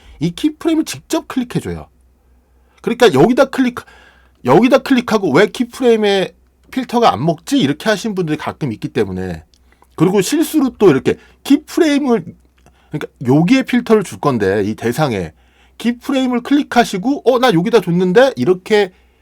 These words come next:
하시는 분들이, 제가 뭐 오프라인 강의도 많이 하는데 그렇게 알려드리면 그렇게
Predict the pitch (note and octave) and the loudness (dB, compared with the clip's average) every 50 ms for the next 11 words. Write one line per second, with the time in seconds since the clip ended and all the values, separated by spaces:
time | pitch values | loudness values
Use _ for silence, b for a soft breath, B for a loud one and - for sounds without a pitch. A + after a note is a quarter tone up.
0 | _ _ - - - B3 B3 - C4 C4+ C#4 B3+ G3 F3+ E3 C#3 B2 G#2+ G2 F2+ | _ _ -4 0 0 0 0 0 -4 -6 -6 -4 -4 -4 -2 -2 -2 -4 -4 -4
1 | - A2 A2 G#2 F#2+ F#2 F2+ F2 E2 - - _ _ _ _ _ _ _ _ - | -4 -2 -2 -2 -2 -4 -6 -6 -8 -8 -12 _ _ _ _ _ _ _ _ -4
2 | C3 C3+ - - - G#3+ G3 G3 F#3 D#3+ C3 F#2+ A2+ B2+ A#2+ G#2 F2 F#2 A2 B2+ | -4 -4 -4 -2 2 2 2 2 2 -2 -4 -6 -6 -4 -2 -2 -2 -2 -2 -2
3 | C#3+ D#3+ E3 D3 A2 G2 G2+ G#2 G2 E2 - _ b b b b b b b b | -2 -2 -2 -2 -2 -2 0 -2 -2 -4 -8 _ b b b b b b b b
4 | b b _ - C#3 D#3 E3 E3 - - F3 E3+ E3 D3+ C#3+ - - _ _ - | b b _ -4 -2 -2 -2 -2 -4 -2 2 4 6 4 4 2 -2 _ _ -8
5 | - A2+ A#2+ D3 F#3+ G3+ D#3 C#3 C#3 C#3 D3 D#3 D3+ C3+ A2+ - - C#3+ D#3 E3 | -2 0 2 4 6 4 4 2 0 -2 0 0 0 0 -2 -6 -4 -4 -4 -2
6 | D#3 - F#3 E3 D#3 | -2 -2 -2 -2 -2